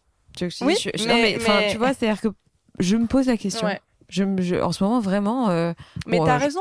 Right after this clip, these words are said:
Speaker 1: je me
Speaker 2: parce que,
Speaker 1: pose
Speaker 2: par
Speaker 1: trop de
Speaker 2: exemple,
Speaker 1: questions en
Speaker 2: aux
Speaker 1: même temps, mais
Speaker 2: États-Unis, euh, on parlait de l'héritage tout à l'heure. Il y a toute une, euh, mouvance, Bill Gates, Warren Buffett, et cetera,
Speaker 1: Mm.
Speaker 2: qui ont décidé de ne plus transmettre, par exemple, leur héritage financier.
Speaker 1: Mm.
Speaker 2: Ils en transmettent une partie quand même, hein.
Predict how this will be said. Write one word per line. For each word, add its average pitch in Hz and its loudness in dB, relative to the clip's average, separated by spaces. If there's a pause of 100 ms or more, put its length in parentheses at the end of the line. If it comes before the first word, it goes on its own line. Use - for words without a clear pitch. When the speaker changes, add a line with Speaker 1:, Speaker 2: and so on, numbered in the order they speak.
Speaker 1:
je - -2
me - 4
Speaker 2:
parce 190 0
que, 196 2
Speaker 1:
pose 202 2
Speaker 2:
par 226 4
Speaker 1:
trop 226 4
de 233 0
Speaker 2:
exemple, 233 0
Speaker 1:
questions 262 -2
en - 0
Speaker 2:
aux - 2
Speaker 1:
même - -
temps, - -2 (220)
mais 214 2
Speaker 2:
États-Unis, 214 -6 (460)
euh, 185 2 (180)
on 196 -2
parlait 208 0
de 214 -10
l'héritage 190 0
tout - -12
à 180 0
l'heure. 175 -4 (180)
Il - -8
y 196 -2
a 180 0
toute - -12
une, 214 -6
euh, 165 0 (580)
mouvance, 190 2
Bill 180 -2
Gates, 180 0
Warren 180 -2
Buffett, 175 -4
et 190 -8
cetera, 190 0
Speaker 1:
Mm. 190 -6
Speaker 2:
qui 175 -10
ont 196 -6
décidé 196 -4
de 220 -6
ne 196 -4
plus - -6
transmettre, 262 -6
par - -2
exemple, 277 -4
leur 233 0
héritage 208 -2
financier. 175 -4
Speaker 1:
Mm. - -8 (240)
Speaker 2:
Ils 185 -2
en 175 -2
transmettent 208 -6
une 196 -8
partie 196 -2
quand 180 0
même, 156 -2
hein. 156 -2